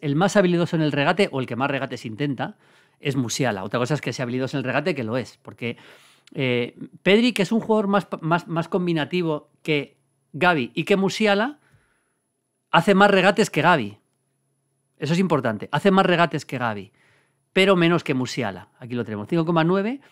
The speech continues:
Y luego el tanto por ciento de los, eh, de los, o sea, de los regates estos y el, y los efectivos más Musiala. Musiala es, regatea más y regatea mejor. Es más efectivo en el regate. Regates con éxito, lógicamente, hace menos, pero, em,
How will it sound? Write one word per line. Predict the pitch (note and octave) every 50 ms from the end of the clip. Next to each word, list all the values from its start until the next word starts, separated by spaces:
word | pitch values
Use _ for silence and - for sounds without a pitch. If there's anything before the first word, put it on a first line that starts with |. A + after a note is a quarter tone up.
| _ _ _ _
Y | - C#3 C3+
luego | E3 F3+ D#3+ C#3+
el | - C#3 C3 A#2
tanto | - D3 D#3 E3 F3+ D#3+
por | C#3 E3 D3
ciento | - - F#3 F3+ F3 D#3 - B2
de | A#2+ B2+
los, | B2+ A#2+ A2+ - -
eh, | - B2+ B2+ A#2+ A#2+ A#2 A2+ -
de | B2+
los, | A#2+ A2+ G#2+ - -
o | - - -
sea, | - - B2+
de | A2+ A2+
los | A2+ A2
regates | G#2+ A2+ A2+ D3+ C#3+ F3 B2 - - -
estos | D#3+ D3 - - G3 G#3 - -
y | - C3 B2 A#2
el, | A#2 A2+ A#2 -
y | C#3
los | A#2+ B2 -
efectivos | C#3+ B2+ - A#2+ - - C#3+ E3 F#3 D#3
más | C3+ C3+ C3 C3
Musiala. | B2 B2+ A2+ - - A2 G#2
Musiala | G2+ G#2+ - C3 A#2+ A#2 C#3+ D#3 D3+
es, | D3+ - D3+ D3 - - - - _ _ _ _ _ _ _ _ _ _ _ -
regatea | - C3+ C#3+ C3 C#3 C#3 - F#3+ G3
más | G3 G3+ A3+ C4 D#4 - - - _ _ _ _ _ _ -
y | E3 D3
regatea | C#3 D3 B2 C3 B2+ - E3 E3+
mejor. | F3 E3 - - D3 C3 A#2 G2+ - - -
Es | - D3 B2+
más | D3+ D#3 D3 -
efectivo | E3 - D3+ - - D#3+ D#3 D#3+
en | E3 D#3
el | C#3 A#2+
regate. | A#2 A#2 G#2+ A2+ A2 G#2 - - _ _ _ _ _ _ _ _ _ _ _ _ _ _ _ _ _ -
Regates | C#3 C#3+ C#3 C#3 E3 D#3+ G3 -
con | - F#3+ F3+ F#3+
éxito, | G3+ - - G#3 F#3+ - G#3+ G#3
lógicamente, | F3 C#3+ C#3 - D3+ D3 D3 D3+ C#3+ B2+ A#2 -
hace | B2 - D#3 C#3+
menos, | D3+ E3 E3 E3+ F#3+ G3+ -
pero, | - C#3 B2+ B2 A#2+ -
em, | C3 B2+ B2 A#2+ A2+ A2+ A2 A2 A2 A2 A2 G#2+ G#2+ G#2+ G#2+ G#2 G#2 G#2 G#2 G#2 -